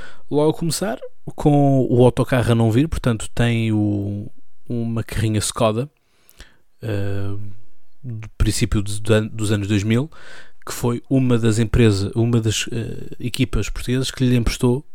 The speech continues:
o veículo. Depois, eh, não tem autocarro, tem sim uma carrinha furgão que veio da Roménia e vieram eles a conduzir desde a Roménia. Ahm,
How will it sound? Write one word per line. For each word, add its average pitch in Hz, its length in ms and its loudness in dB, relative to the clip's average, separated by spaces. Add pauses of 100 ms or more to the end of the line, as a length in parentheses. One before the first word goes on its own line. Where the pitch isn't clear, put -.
(140)
o 120 80 0
veículo. 110 500 -2 (960)
Depois, 143 520 2 (160)
eh, 139 580 -2
não 135 180 0
tem 131 180 0
autocarro, 135 640 0 (280)
tem 143 240 0
sim 143 460 0
uma 131 800 2
carrinha 127 480 4
furgão 127 500 0
que - 100 -4
veio 139 240 2
da 135 120 6
Roménia 113 560 0 (420)
e 113 80 -2
vieram 117 340 0
eles 117 140 2
a 117 60 -2
conduzir 120 320 -2
desde 123 200 0
a 123 60 -2
Roménia. 113 500 -6 (480)
Ahm, 120 880 -12